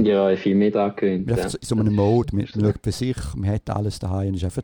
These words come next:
Speaker 1: man folgt einfach diesen Sachen. Weil sonst
Speaker 2: Ja.
Speaker 1: ist ja
Speaker 2: Ja.
Speaker 1: der Amerikaner auch gerade der, der zurückhalten, der will seine Freiheiten haben. Aber in dem bin ich wirklich erstaunt, wie so die Leute, also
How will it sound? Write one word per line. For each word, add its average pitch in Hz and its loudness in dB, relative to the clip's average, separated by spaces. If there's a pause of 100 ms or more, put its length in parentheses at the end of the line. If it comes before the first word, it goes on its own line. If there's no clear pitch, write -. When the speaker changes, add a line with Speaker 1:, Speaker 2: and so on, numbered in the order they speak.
(100)
Speaker 1:
man 98 -4
folgt 98 -2
einfach - -8
diesen 90 -6
Sachen. - -10
Weil 98 -4
sonst 98 2
Speaker 2:
Ja. 98 4
Speaker 1:
ist 98 0
ja 95 -2 (280)
Speaker 2:
Ja. 101 -2 (180)
Speaker 1:
der 98 -4
Amerikaner 90 -4
auch 104 0
gerade - -4
der, 101 0
der 101 0
zurückhalten, 87 -6
der 92 -4
will 95 0
seine 95 -2
Freiheiten 92 -4
haben. - -10
Aber - -8
in 85 -6
dem 104 -4
bin 117 -2
ich 98 -2
wirklich - -6
erstaunt, 101 -4
wie 95 -6
so 90 -6
die - -10
Leute, - -8
also 85 -6